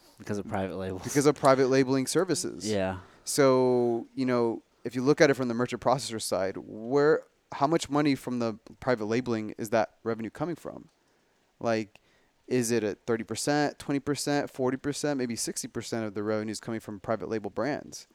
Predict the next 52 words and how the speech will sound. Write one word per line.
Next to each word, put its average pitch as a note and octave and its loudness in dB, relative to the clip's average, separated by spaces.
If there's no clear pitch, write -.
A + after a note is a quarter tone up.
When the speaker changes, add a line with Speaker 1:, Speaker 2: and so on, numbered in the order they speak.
Speaker 1:
Really? A2+ 0
Speaker 2:
Maybe. B2+ 0
Speaker 1:
Do C#3 -2
they D3+ 6
don't D3+ 8
have C#3+ 4
a - 4
way B2 4
to A2 -2
track F3+ 4
it, G#2 -4
though? F#2 -6
Speaker 2:
Uh, F#3+ 8
Speaker 1:
Or F3+ 8
do E3 2
they? G#2 0
Speaker 2:
there E3 6
is D3 6
a C#3 6
way. G#2+ 4
Speaker 1:
I - 0
mean, G3 2
I F#3 4
guess F3 2
you D3+ 0
Speaker 2:
There D#3+ 8
Speaker 1:
track D3 10
the D3+ 6
Speaker 2:
definitely D#3 8
is G#2 6
Speaker 1:
sales, A#2+ 0
Speaker 2:
a A2 2
way. G#2 2
Speaker 1:
right? A#2 4
Speaker 2:
Yeah, A#2+ 8
exactly. A#2 2
Speaker 1:
Yeah, G#2 -2
yeah. G#2 -6
Speaker 2:
And C#3+ 2
the D3 4
thing E3 4
is, D#3 6
like, C3+ 6
private D#3 6
labeling, C3 2
I - 0
think D#3+ 0
it's D3 2
an C3 2
awesome B2 4
service, C3+ 2
but - 2